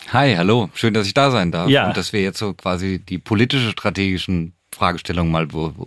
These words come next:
Speaker 1: beurteilen können.
Speaker 2: Ja,
Speaker 1: Vielleicht,
Speaker 2: genau.
Speaker 1: ja.
Speaker 2: Also das ist, äh, finde ich total toll, äh, an der Stelle, dass wir mal den Podcast noch ein bisschen weiter aufmachen.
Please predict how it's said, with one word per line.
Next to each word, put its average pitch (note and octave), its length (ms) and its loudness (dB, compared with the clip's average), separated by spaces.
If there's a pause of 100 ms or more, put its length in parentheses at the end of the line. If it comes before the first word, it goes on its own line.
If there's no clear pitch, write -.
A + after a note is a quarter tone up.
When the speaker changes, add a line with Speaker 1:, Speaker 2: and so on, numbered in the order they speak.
(100)
Speaker 1:
beurteilen D#2+ 440 -2
können. C2+ 300 -10
Speaker 2:
Ja, - 160 4
Speaker 1:
Vielleicht, F2 140 0
Speaker 2:
genau. C#3 160 4
Speaker 1:
ja. D#2+ 80 0
Speaker 2:
Also G#2 200 0
das A2+ 140 4
ist, B2+ 220 0
äh, A#2+ 100 -2
finde C3+ 220 2
ich B2 80 -4
total C#3 420 -2 (140)
toll, D#3+ 440 -2
äh, B2+ 60 -4
an B2 300 0
der A#2+ 80 2
Stelle, C3+ 300 -2
dass A#2 180 0
wir A#2 80 4
mal A2+ 260 4
den G#2+ 180 -4
Podcast - 340 -4
noch B2 80 0
ein A#2+ 60 0
bisschen A#2+ 220 0
weiter A#2 240 2
aufmachen. D3+ 480 6